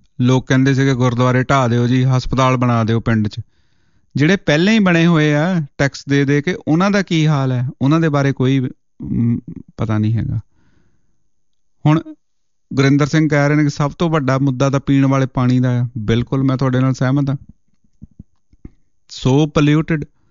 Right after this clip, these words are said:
ਹਨਾ? ਉਹਦੇ ਬਾਰੇ ਕੋਈ ਗੱਲ ਨਹੀਂ ਕਰ ਰਹੇ। ਜਗਤਾਰ ਭਾਜੀ ਕਹਿ ਰਹੇ ਨੇ,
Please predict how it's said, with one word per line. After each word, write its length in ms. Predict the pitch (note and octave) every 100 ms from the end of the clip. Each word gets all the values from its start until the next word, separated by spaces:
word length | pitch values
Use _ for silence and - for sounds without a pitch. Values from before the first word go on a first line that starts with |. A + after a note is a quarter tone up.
| _ _ _ _ - - C3+
ਹਨਾ? 120 | D#3 - _ - _
ਉਹਦੇ 260 | C3 C#3+ E3
ਬਾਰੇ 220 | D#3 D#3
ਕੋਈ 220 | D3 D3+
ਗੱਲ 220 | D3 C#3
ਨਹੀਂ 140 | C#3 C3+
ਕਰ 180 | B2+ B2
ਰਹੇ। 200 | C3 C3+ _ -
ਜਗਤਾਰ 400 | B2 B2 C3 C3
ਭਾਜੀ 280 | C#3 D3 C3+
ਕਹਿ 200 | C3+ C3+
ਰਹੇ 100 | C#3
ਨੇ, 240 | C#3 C#3